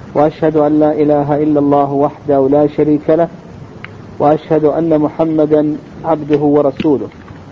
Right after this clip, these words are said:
وبعد،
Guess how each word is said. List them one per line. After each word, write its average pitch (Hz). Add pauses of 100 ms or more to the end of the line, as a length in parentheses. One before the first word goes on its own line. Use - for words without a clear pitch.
(3500)
وبعد، 147